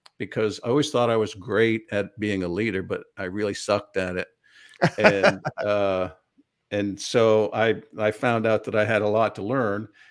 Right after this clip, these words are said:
Speaker 1: And that's when the whole leadership freak thing came up. That's where, you know, I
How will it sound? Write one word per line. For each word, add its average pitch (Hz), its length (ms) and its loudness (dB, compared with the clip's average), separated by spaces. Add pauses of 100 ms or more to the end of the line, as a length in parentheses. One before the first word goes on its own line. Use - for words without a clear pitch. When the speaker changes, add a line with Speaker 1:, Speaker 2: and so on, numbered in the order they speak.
(420)
Speaker 1:
And 104 260 -4
that's 120 320 0
when 117 180 0
the 110 80 0
whole 107 220 0
leadership 135 500 0
freak - 580 -6 (120)
thing 104 220 -2
came 98 280 -4
up. 98 300 -4
That's - 420 -2
where, 104 360 0
you 98 140 -4
know, 95 340 -4 (280)
I 104 420 -4